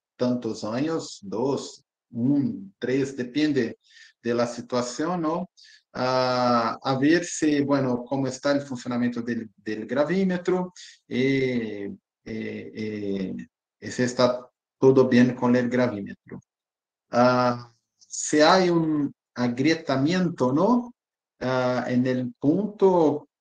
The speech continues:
puede ser que sea posible de, de cambiar el valor de gravedad,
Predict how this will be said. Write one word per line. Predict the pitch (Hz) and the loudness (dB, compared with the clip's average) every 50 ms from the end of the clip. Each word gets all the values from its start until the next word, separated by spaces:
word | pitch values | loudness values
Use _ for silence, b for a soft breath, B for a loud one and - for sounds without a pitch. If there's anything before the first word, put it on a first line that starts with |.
| _ _ _ | _ _ _
puede | - 127 131 131 123 131 131 | 2 4 4 6 4 4 2
ser | 131 - - 131 131 127 131 | 0 -2 -2 -2 -2 -2 -2
que | - - 175 170 165 160 151 143 - | -4 -2 0 0 2 2 0 -2 -2
sea | 147 - - - 139 135 131 131 | -6 -10 -6 -4 -2 -2 -2 -2
posible | 131 127 120 120 - - 123 127 143 143 | -2 -4 -6 -6 -6 -6 -4 -2 -2 -2
de, | 143 143 147 143 143 135 127 123 117 110 107 110 | 0 0 0 2 2 2 0 0 -2 -4 -6 -6
de | 117 120 120 - | -6 -6 -6 -4
cambiar | - 127 120 120 117 113 110 113 117 117 127 | -2 0 0 0 0 0 0 0 0 0 0
el | 127 127 127 | -2 -2 -2
valor | 120 127 123 117 107 113 117 113 120 | -2 -2 -2 -2 -2 -2 -4 -4 -2
de | - 131 127 | -2 -2 0
gravedad, | 131 131 135 135 147 147 123 107 98 95 | 0 0 0 0 0 0 0 -2 -4 -6